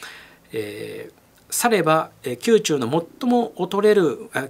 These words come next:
宮中というのはこれクラスのことですね。「宮中の最も劣れるものに心を注ぐ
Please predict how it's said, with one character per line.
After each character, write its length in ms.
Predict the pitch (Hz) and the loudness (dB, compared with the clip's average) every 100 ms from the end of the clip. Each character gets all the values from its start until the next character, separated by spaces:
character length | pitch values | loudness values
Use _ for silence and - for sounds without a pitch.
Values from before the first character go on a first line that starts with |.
| - | 2
宮 140 | 196 | 2
中 0 | |
と 100 | - | 2
い 20 | 117 | -4
う 20 | |
の 60 | |
は 60 | 101 | -4
こ 60 | 113 | -6
れ 60 | |
ク 100 | - | -4
ラ 80 | 180 | -2
ス 120 | - | -2
の 60 | 110 | -8
こ 100 | - | -12
と 60 | |
で 60 | 127 | -8
す 80 | - | -4
ね。 140 | 180 - - - - | -4 -6 -20 -10 -4
「宮 140 | 185 | -2
中 140 | 185 | -2
の 260 | 143 113 170 - | -2 -2 -4 -4
最 80 | 240 | 0
も 160 | 233 | 0
劣 160 | 196 208 | 0 0
れ 140 | 208 | 0
る 80 | 190 | 0
も 140 | 165 156 | 0 -2
の 140 | 139 | -2
に 220 | 147 202 | -2 -4
心 400 | 185 156 180 190 | 0 0 2 2
を 80 | 139 | 2
注 280 | - 143 143 | 0 -4 -4
ぐ 280 | 139 139 | 0 -2